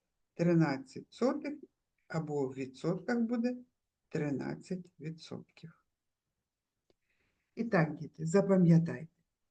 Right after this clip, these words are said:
якщо ми до розчину додаємо воду, то масу речовини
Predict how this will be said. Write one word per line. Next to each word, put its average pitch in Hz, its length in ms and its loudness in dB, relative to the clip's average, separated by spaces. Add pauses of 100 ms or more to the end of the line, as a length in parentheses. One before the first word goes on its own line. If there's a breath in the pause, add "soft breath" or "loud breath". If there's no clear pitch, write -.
(120)
якщо 170 400 2
ми 285 140 8
до 220 240 10
розчину 151 720 2 (220)
додаємо 165 580 8
воду, 160 680 0 (560)
то 190 160 6
масу 170 560 4
речовини 143 840 -2